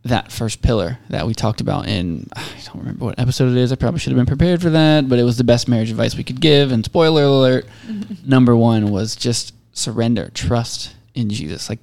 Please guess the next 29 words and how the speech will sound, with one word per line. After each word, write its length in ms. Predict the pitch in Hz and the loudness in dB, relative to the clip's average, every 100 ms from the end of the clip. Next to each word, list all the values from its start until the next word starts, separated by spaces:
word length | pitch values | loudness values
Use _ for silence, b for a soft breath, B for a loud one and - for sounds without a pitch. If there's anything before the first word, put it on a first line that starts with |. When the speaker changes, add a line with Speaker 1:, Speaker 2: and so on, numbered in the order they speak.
| _ | _
Speaker 1:
actually 580 | 127 135 - 135 127 117 | -8 -8 -4 -2 -2 -2
trust, 640 | - - - - - - - _ _ _ - | -6 -10 -12 -10 -10 -12 -16 _ _ _ -14
trust 380 | - 131 123 117 | -2 0 0 -2
in 140 | 110 | -2
God 320 | 104 90 73 - | -2 -6 -8 -6
with 240 | 131 123 | -4 -2
our 140 | - 113 | -4 -6
decisions, 440 | 104 107 - - | -4 -6 -8 -6
not 160 | 127 123 | -4 -2
just 280 | 127 - - | -4 -4 -2
saying 460 | 117 127 123 92 | 0 2 2 0
we 120 | - | -8
do. 140 | - - - - - | -12 -14 -14 -20 -20
Speaker 2:
Mm-hmm. 180 | 185 180 _ | -20 -20 _
Speaker 1:
And 480 | 131 127 117 110 110 b b b b b | -2 0 0 -2 -6 b b b b b
so 100 | 127 | -2
Proverbs 460 | 135 127 120 - | 4 4 4 0
three, 300 | - 127 123 | 0 6 6
five 280 | 120 117 110 | 6 2 2
through 120 | 120 117 | 0 0
six, 260 | 127 117 | 0 -2
"Trust 260 | - 117 - | 0 -2 0
in 60 | 120 | 0
the 60 | |
Lord 340 | 123 160 175 175 _ _ | 4 6 4 2 _ _
with 180 | - - - | -10 -10 -4
all 220 | 113 110 | 0 2
your 140 | 113 120 | 2 0
heart. 220 | - | -6